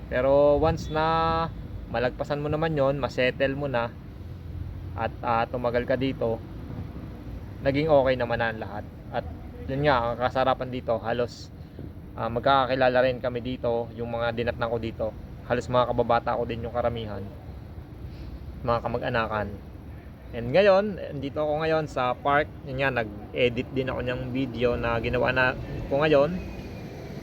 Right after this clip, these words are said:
So, habang hinihintay ko yung ating, ah, legal documents. So, hopefully, by God's grace, by September fifteen, nawa ay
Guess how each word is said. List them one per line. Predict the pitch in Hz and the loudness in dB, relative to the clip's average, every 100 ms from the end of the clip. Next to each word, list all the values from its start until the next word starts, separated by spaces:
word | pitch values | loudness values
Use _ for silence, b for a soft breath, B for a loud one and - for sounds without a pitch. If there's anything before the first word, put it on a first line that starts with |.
| - - - - - - - | -10 -10 -10 -10 -8 -8 -4
So, | - 131 | 2 4
habang | 123 127 135 | 4 4 4
hinihintay | 143 143 139 139 | 4 4 6 6
ko | 151 147 | 6 6
yung | 135 127 127 127 | 6 2 0 0
ating, | 127 135 127 127 - 123 123 120 123 - - - - - - - - - - - - - - - | 0 0 -4 -4 -6 -4 -4 -4 -4 -4 -6 -6 -6 -4 -2 -2 -2 -2 -2 -2 -2 0 0 0
ah, | 123 | 2
legal | 117 135 139 147 | 4 6 6 6
documents. | 151 147 170 165 120 - | 4 4 4 4 0 -4
So, | 131 123 | 0 2
hopefully, | 127 147 160 175 196 | 2 2 4 4 6
by | 160 139 | 6 6
God's | 147 135 143 | 6 4 -2
grace, | 143 165 170 156 - - - - - - - - - - - | 0 2 2 -2 -8 -8 -8 -10 -10 -10 -10 -12 -10 -12 0
by | 123 123 123 127 127 127 123 120 127 - - - - - - - - - - - - - - - - - - - - - - - - - | 4 6 4 2 -2 -2 -4 -4 -6 -8 -8 -8 -10 -10 -10 -10 -10 -8 -8 -10 -10 -8 -8 -8 -8 -8 -8 -6 -6 -6 -6 -8 -8 -6
September | - 135 - 139 139 143 | -4 -2 0 0 4 2
fifteen, | 139 135 - 156 160 190 160 | 2 -4 -2 0 2 2 0
nawa | 127 127 131 | 2 2 0
ay | 127 127 131 | -2 -4 -6